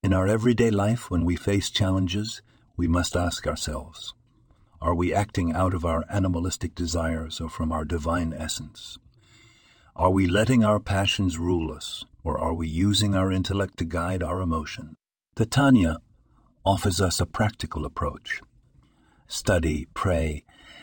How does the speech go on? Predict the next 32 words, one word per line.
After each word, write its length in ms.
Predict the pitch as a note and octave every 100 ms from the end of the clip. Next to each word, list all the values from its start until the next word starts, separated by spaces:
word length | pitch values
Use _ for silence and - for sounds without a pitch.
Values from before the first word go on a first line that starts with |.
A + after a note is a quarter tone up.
| -
and 160 | F2 E2
do 200 | G#2+ G2
good 320 | G2+ F#2 D#2
deeds. 680 | F2 D#2 D2+ - - - - _ _ _ _
It's 220 | F#2+ -
not 180 | G#2+ B2+
about 280 | A#2+ G#2+ G#2+
suppressing 520 | - F2 A#2+ - F#2
our 160 | D#2+ C#2
animal 380 | E2+ E2+ D#2+ D#2
soul, 640 | - A2 G2 D2+ D2+ - -
but 120 | E2
rather 340 | E2+ F#2 F2 D#2+ - -
transforming 680 | - G#2 E2+ - A2+ A2 F2+
it. 240 | D#2 - - _ _ _ -
By 140 | F#2
immersing 540 | - F#2 A#2 A#2 G#2+
ourselves 560 | F#2 F2 - F2 E2+ D#2+
in 120 | E2
spiritual 600 | E2 - A2 G2+ - E2+
endeavors, 760 | E2 E2 G2+ G#2 E2 D#2+ - - _ -
we 100 | A2
can 220 | G2 F#2+
elevate 460 | A2+ A2+ F#2 F#2 E2
our 180 | E2 D#2+
animalistic 680 | G2 F#2+ F2+ F2 - F2+ D#2
tendencies, 760 | G#2 F#2+ F2 E2 D#2+ D2+ - - - _ - - -
making 360 | - G#2 A2+ F#2+
them 160 | F2
serve 420 | E2 - A#2+ A#2 G2
the 100 | F#2+
divine 760 | F#2 E2+ G2+ G2+ E2 D#2 D#2+